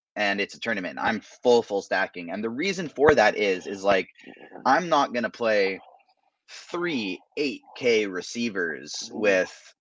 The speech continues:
Speaker 1: with my quarterback. Like, last year when Tyreek Hill was still on the Chiefs, I wasn't having that many stacks where I was
Speaker 2: Mm-hmm.
Speaker 1: stacking Hill, Kelce, and another top player together. Like, it was typically I'm picking one of Hill or,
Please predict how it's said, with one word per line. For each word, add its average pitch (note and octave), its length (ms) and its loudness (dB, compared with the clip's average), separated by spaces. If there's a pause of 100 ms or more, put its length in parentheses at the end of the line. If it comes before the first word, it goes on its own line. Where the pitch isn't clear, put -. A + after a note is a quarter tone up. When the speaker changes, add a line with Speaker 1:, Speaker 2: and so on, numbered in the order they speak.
(120)
Speaker 1:
with A#2 240 0
my F2+ 140 -2
quarterback. F2 540 -2
Like, G#2+ 140 0
last C3+ 360 4
year G2 340 -2
when G#2 240 -6
Tyreek A2+ 400 -2
Hill G2+ 220 -4
was F2+ 140 -8
still G#2 220 -6
on F2 380 -8
the - 80 -20
Chiefs, - 420 -10 (520)
I A#2+ 140 8
wasn't D#3 280 2
having C#3+ 300 -2
that A2+ 260 2
many G#2+ 240 -6
stacks - 460 -4
where F#2+ 120 -2
I F#2+ 80 2
was F#2 120 -6
Speaker 2:
Mm-hmm. - 60 -12
Speaker 1:
stacking F#2 340 -4
Hill, G2+ 420 -2 (400)
Kelce, G2 560 -2 (440)
and A2+ 200 0
another G#2 320 -2
top F2+ 300 -4
player F#2+ 240 0
together. F2 480 -2
Like, F2+ 220 -2
it E2+ 80 -4
was F#2+ 120 -8
typically A#2+ 440 2
I'm F#2+ 120 2
picking G2 400 -6
one A2 280 6
of F#2+ 180 2
Hill F#2 160 0
or, F#2 120 -2